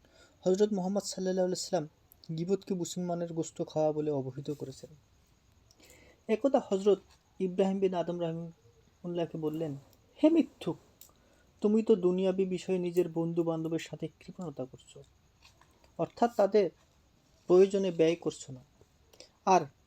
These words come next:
পরকালীন বিষয়ে আপন শত্রুদের সাথে অত্যন্ত বাদান্যতা প্রদর্শন করছো, অর্থাৎ তাদের গীবত করে নিজের নেকি পর্যন্ত তাদেরকে দিয়ে দিচ্ছ,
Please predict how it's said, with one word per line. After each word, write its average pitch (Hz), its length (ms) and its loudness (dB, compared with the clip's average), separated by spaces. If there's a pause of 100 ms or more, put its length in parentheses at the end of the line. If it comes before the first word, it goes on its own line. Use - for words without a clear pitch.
(140)
পরকালীন 202 540 6
বিষয়ে 170 440 -2 (760)
আপন 190 320 2
শত্রুদের 190 540 0
সাথে - 340 -8
অত্যন্ত 180 600 -6 (1080)
বাদান্যতা 185 640 2
প্রদর্শন - 960 -14
করছো, - 460 -14 (800)
অর্থাৎ - 360 4 (360)
তাদের 170 320 -2
গীবত 165 320 -2 (600)
করে 180 240 -2
নিজের 170 580 0 (960)
নেকি 165 320 -2
পর্যন্ত 180 480 0
তাদেরকে 151 480 -6
দিয়ে 139 200 -8
দিচ্ছ, - 360 -18